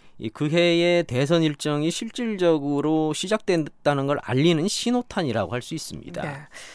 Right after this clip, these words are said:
Speaker 2: 그런데 뉴햄프셔 공화당 그 예비선거는 내년 이월로 예정돼 있지 않습니까? 아직 시간이 좀 많은데요. 벌써 대선 주자들이 두 지역 행사의 모습을 드러냈네요.
Speaker 1: 그렇습니다. 이게 이 대선 전해에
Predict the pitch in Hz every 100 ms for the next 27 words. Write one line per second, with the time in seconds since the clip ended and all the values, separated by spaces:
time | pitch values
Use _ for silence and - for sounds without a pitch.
0 | - - 320 311 214 233 320 370 339 -
1 | 349 320 - 247 285 262 269 254 254 240
2 | 226 214 190 214 240 247 208 247 240 170
3 | 254 185 185 247 330 330 277 214 190 185
4 | 175 202 185 - 196 147 - 131 131 226
5 | 233 - - - - 294 294 - 262 -
6 | 226 233 190 175 147 208 - 202 247 -
7 | 185 226 269 247 233 233 208 196 240 254
8 | - - - - - 220 - 220 - 226
9 | 233 240 180 185 220 254 208 190 147 165
10 | 254 185 - - - 214 202 170 175 220
11 | 151 190 151 143 - 147 208 175 - 147
12 | 175 185 185 185